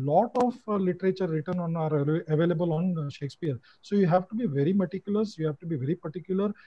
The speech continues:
and very pinpointed when you are choosing topics. So we have to be very wary, because a writer who is very popular, you know,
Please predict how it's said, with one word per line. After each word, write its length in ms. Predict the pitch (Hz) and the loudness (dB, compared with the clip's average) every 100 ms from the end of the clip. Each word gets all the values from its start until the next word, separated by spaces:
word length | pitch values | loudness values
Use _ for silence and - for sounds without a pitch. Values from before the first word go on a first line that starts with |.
| _ 180 | _ 2
and 260 | 190 160 | 2 2
very 220 | 139 190 | 2 0
pinpointed 720 | 254 185 175 165 196 196 196 165 | 2 2 0 2 0 0 -2 -2
when 100 | 165 | -2
you 80 | |
are 60 | 165 - | -2 -4
choosing 240 | 143 147 | -4 -4
topics. 400 | 139 120 - 107 _ _ _ _ | -4 -8 -8 -16 _ _ _ _
So 300 | - 165 165 | -2 2 4
we 140 | 175 | 4
have 140 | 208 214 | 2 2
to 40 | |
be 120 | 233 | 2
very 240 | 156 170 190 | 4 4 4
wary, 420 | 139 151 175 127 - - | 6 6 6 2 -4 -6
because 220 | 156 175 | 0 4
a 140 | 170 123 - | 4 2 -4
writer 300 | 135 156 160 | 0 2 4
who 60 | 220 | 4
is 80 | 196 | 6
very 180 | 180 190 | 4 4
popular, 460 | 151 147 180 180 | 2 0 0 2
you 100 | 156 | 0
know, 220 | 160 165 | 0 -4